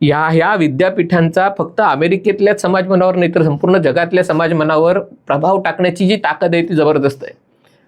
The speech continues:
आणि आता डोनाल्ड ट्रम्प सरकार या सगळ्याच्या मागे लागलेलं आहे. आपल्याकडे दुर्दैवाने मोदी सरकार येऊन अकरा वर्ष झाली तरी विद्यापीठांच्या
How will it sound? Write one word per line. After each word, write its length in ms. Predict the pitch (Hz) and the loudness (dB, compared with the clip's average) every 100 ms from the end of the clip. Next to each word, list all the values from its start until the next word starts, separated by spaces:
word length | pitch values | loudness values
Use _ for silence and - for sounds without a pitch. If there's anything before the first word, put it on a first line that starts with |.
| _ | _
आणि 200 | 127 160 | -4 -2
आता 400 | 156 - 165 180 185 _ _ 165 | -2 -2 -2 -2 -6 _ _ -2
डोनाल्ड 440 | 135 135 165 165 - | 0 2 0 -2 0
ट्रम्प 200 | 185 190 | 0 2
सरकार 460 | 165 151 143 127 - - _ - | 0 -2 -2 -2 -6 -16 _ -2
या 160 | 143 | -2
सगळ्याच्या 420 | 147 123 139 165 | 0 0 0 0
मागे 340 | 151 117 139 147 | -2 0 0 0
लागलेलं 380 | 131 147 151 156 | 0 0 2 2
आहे. 140 | 175 175 _ _ _ | 0 -6 _ _ _
आपल्याकडे 420 | 123 156 151 165 | -4 0 0 0
दुर्दैवाने 720 | 160 147 143 190 170 139 131 - _ - | 0 0 2 2 2 0 -4 -10 _ -4
मोदी 260 | 143 156 170 | 0 2 2
सरकार 320 | 165 - 151 | 0 0 0
येऊन 140 | 160 | 2
अकरा 300 | 131 - 208 | 0 -2 0
वर्ष 240 | 196 185 190 | 2 0 2
झाली 300 | 165 156 147 - _ _ | 2 2 -2 -10 _ _
तरी 100 | 156 | 0
विद्यापीठांच्या 920 | 156 151 156 196 175 170 160 151 127 | 0 0 0 0 -2 -2 -2 -2 -4